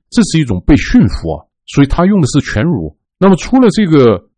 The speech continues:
低头，在这个关键问题上低头满足金正恩，你看不出来这一次习近平访问朝鲜，他得到什么好处，特别是战略上的好处。所以昨天美联社就注意到金正恩讲的一句话，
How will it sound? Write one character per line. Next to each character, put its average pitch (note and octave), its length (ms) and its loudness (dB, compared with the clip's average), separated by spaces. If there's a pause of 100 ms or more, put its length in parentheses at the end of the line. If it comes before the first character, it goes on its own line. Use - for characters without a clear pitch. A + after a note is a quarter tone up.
低 G3 180 2
头， - 220 0
在 D#3 140 0
这 A#3 140 -4
个 E3+ 80 2
关 D#3 180 0
键 D#3+ 120 2
问 D3+ 100 2
题 A#2+ 80 0
上 A#2 260 -2
低 D#3 180 -4
头 G2 180 0 (260)
满 G2 220 -2
足 G#2 140 -10
金 C#3 180 -2
正 C3+ 120 0
恩， B2 180 -2 (240)
你 A#2 180 2
看 G#3+ 220 0
不 D#3+ 80 0
出 - 140 -2
来 A#2 100 2
这 E3+ 140 -2
一 B2 60 2
次 - 180 -4
习 - 160 -6
近 A#2 80 -2
平 G#2+ 140 -2
访 F#2+ 180 -8
问 F#2 100 -8
朝 G2 200 -6
鲜， F#2 200 -8 (240)
他 F3+ 180 0
得 A#2+ 180 0
到 C3 100 2
什 - 140 -4
么 F2+ 160 -2
好 F2 220 -6
处， - 360 -14
特 A3+ 140 0
别 B2 100 -4
是 - 220 -10
战 C3+ 120 0
略 A2 80 -2
上 F2+ 180 -6
的 D#2+ 60 -10
好 - 140 -18 (100)
处。 - 180 -14 (220)
所 - 180 2
以 D#3 80 4
昨 D3+ 340 0
天 - 340 -4 (220)
美 G#2 120 0
联 G2 180 0
社 E3+ 140 0
就 B2 140 0
注 - 200 -2
意 A2+ 60 0
到 G2+ 120 0
金 D#3 180 -2
正 D#3 120 2
恩 F3+ 120 2
讲 E2 220 -4
的 D#2+ 100 -12
一 D#2 40 -16
句 D#2 80 -14
话， E2 200 -12